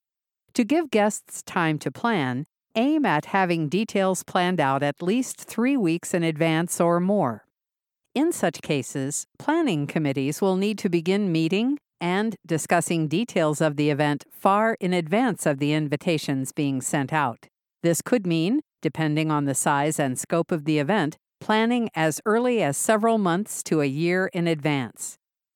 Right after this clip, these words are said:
Because ceremonies are often steeped in tradition, there are almost always resources available for helping planners get started. Rather than starting from scratch, reach out to other organizations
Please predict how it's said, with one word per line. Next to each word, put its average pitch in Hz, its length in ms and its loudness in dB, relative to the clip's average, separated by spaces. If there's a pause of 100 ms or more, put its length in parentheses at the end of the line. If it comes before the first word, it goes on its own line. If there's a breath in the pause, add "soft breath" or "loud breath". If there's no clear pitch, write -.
Because 233 400 2
ceremonies 190 680 0
are 151 140 4
often 156 340 2
steeped - 440 -4
in 160 140 2
tradition, 143 680 -2 (240)
there 180 180 4
are 175 260 4
almost 233 540 2
always 143 580 2
resources 165 720 0
available 151 560 0
for 156 240 2
helping 202 420 0
planners 175 520 0
get 165 180 0
started. 139 580 0 (800)
Rather 143 320 2
than 139 160 0
starting 160 420 2
from 185 220 -2
scratch, 175 520 0 (240)
reach 233 300 0
out 156 220 2
to 175 240 2
other 226 320 2
organizations 180 1000 0